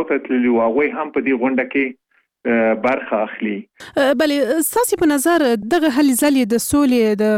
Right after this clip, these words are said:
Speaker 2: خبرو اترو د بیا ځلې پیل لپاره څومره، اه، ګټورې دي؟
Speaker 1: زما په اند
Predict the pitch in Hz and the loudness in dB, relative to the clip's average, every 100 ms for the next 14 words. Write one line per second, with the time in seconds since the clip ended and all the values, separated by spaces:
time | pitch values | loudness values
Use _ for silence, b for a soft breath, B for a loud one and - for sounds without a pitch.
0 | - 226 233 220 277 247 202 233 220 233 | 0 0 0 2 2 2 2 0 2 2
1 | 226 226 254 311 - 302 262 214 - 214 | 2 2 2 2 2 2 2 0 0 0
2 | 208 B B B - - 381 359 262 208 | -2 B B B -10 -2 0 2 2 2
3 | 214 214 208 214 226 214 208 202 202 208 | 0 0 0 0 2 2 0 0 0 -2
4 | _ - - 196 220 240 226 226 208 | _ -16 -10 -2 0 0 0 0 0